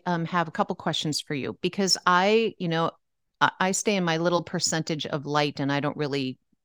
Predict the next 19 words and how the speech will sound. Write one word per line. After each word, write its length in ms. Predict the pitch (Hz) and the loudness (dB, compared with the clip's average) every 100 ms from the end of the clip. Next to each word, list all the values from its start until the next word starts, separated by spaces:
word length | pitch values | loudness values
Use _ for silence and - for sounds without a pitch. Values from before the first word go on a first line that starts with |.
| _ | _
go 220 | 160 143 | -2 -2
far 320 | 135 156 131 | 0 0 2
out 160 | 131 120 | 2 0
of 80 | 123 | -2
that, 140 | 110 | -4
even 180 | 170 170 | -2 -2
though 180 | 175 165 | 0 0
you 240 | 156 151 | -2 -2
have 120 | 156 - | -2 -2
helped 300 | 151 - 156 | -2 -2 -2
me 160 | 143 | -2
be, 240 | 131 135 - | -2 -6 -6
have 220 | 156 143 | -6 -4
a 20 | |
better 220 | 139 135 | -6 -6
awareness 420 | 131 127 127 135 - | -6 -6 -6 -4 -6
of 160 | 131 | -6
the 80 | - | -8
dark. 320 | - - - | -8 -8 -12